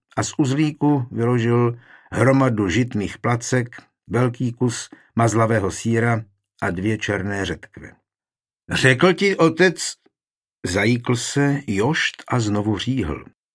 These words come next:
Ještě jednou se napil a teprve pak džbán postavil na podlahu. Hned ho ale láskyplně posunul,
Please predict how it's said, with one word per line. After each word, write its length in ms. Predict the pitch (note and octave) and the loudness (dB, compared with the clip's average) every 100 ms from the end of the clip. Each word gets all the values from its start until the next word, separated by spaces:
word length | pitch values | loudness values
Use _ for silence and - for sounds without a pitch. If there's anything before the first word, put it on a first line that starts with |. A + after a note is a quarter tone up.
| _ G#2+ | _ -4
Ještě 280 | G#2+ - | -2 -2
jednou 360 | E2+ F#2 G#2 A#2 | -2 -2 0 -2
se 160 | A#2 A#2+ | 0 -2
napil 460 | A#2 B2+ C3 C#3 C#3 - - - _ | 0 0 2 2 -2 -18 -20 -20 _
a 100 | A2 | -2
teprve 420 | A#2 A#2 A#2 A2+ A2 | 0 0 0 0 0
pak 180 | G#2+ | -2
džbán 580 | F2 D#2+ E2 G#2+ A#2+ B2+ | -2 -4 -2 2 2 2
postavil 460 | B2 A#2 - A#2 A2+ | -2 -4 -4 0 0
na 120 | G#2+ | 0
podlahu. 540 | F2 D#2 D2 - D#2 - _ _ _ _ _ - | -4 -10 -10 -12 -14 -18 _ _ _ _ _ -6
Hned 380 | E2+ B2 E3 D#3+ | 0 4 4 2
ho 320 | A2 D3 D#3+ | 2 2 2
ale 340 | - C3 B2+ B2 | 0 0 2 2
láskyplně 800 | G2+ A#2 - - A#2+ - G#2 F2 | 2 2 0 -6 -6 -4 -4 -4
posunul, 680 | - G#2 - C3 C#3 C#3+ | -6 -6 -2 0 2 0